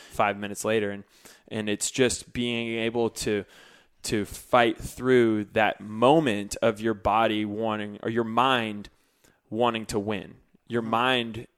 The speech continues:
Speaker 1: wants to tell you to stop, but it's capable of so much more than, than what it gives itself credit for.
Speaker 2: Yeah. I also wanna tie in the, the concept of the power of pause.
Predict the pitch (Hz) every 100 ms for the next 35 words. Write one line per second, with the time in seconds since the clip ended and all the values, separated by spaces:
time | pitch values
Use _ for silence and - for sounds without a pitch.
0 | _ - 110 143 156 - 120 - 110 104
1 | 98 - - 139 92 - - _ _ _
2 | _ _ _ 117 117 123 - - 127 120
3 | 101 95 95 - 117 110 101 - 104 113
4 | 113 98 95 101 98 95 - 107 101 101
5 | 101 95 - 104 95 - 71 - 98 -
6 | - - - - 98 87 - _ _ _
7 | - 143 143 - 185 170 147 - 123 120
8 | 120 127 117 101 92 113 110 - 113 113
9 | - 107 - 113 104 92 - 120 - 113
10 | 120 113 90 - 95 76 - -